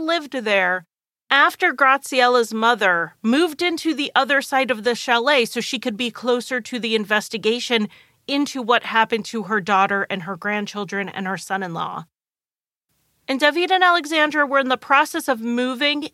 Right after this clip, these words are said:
into that chalet as they were speaking to the media and had the sheer audacity to be bad-mouthing the victims. So these sound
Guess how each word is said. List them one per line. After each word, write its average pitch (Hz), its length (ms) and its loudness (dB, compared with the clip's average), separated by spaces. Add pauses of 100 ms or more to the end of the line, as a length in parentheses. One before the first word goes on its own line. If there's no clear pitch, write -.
(120)
into 359 340 -4
that 330 240 2
chalet 311 720 2 (1040)
as 285 380 4
they 269 240 4
were 262 180 2
speaking 302 680 -2
to 285 200 -4
the 240 100 0
media 247 580 2
and 220 200 0
had 233 420 2
the 247 360 -2
sheer 277 600 0
audacity 208 1300 2 (140)
to 247 140 -2
be 226 180 -2
bad-mouthing 202 1300 0 (140)
the 180 160 -6
victims. 170 840 -8 (720)
So 269 200 2
these 320 300 0
sound 226 460 2